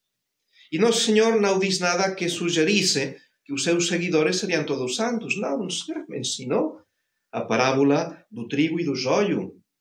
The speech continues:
a parábola da rede que apanha toda espécie de peixes. Há uma distinção entre os bons e os maus, elementos dignos da fé que professam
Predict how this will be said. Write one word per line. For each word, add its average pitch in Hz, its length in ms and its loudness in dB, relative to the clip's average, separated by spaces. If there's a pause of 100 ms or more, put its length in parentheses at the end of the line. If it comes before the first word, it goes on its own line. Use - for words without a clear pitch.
(280)
a - 100 -6
parábola 156 840 2
da 127 160 -4
rede 170 400 2
que 165 80 -2
apanha 151 420 0
toda 175 260 0
espécie 175 560 -2
de 135 180 0
peixes. 135 600 -2
Há 120 80 -2
uma 117 220 -2
distinção 143 600 -2
entre 196 220 -4
os 139 140 -8
bons - 260 -4
e 202 60 -10
os 135 100 -10
maus, - 480 -8 (420)
elementos 143 640 2
dignos 180 380 0
da - 100 -4
fé - 360 0
que 131 140 -6
professam - 680 -4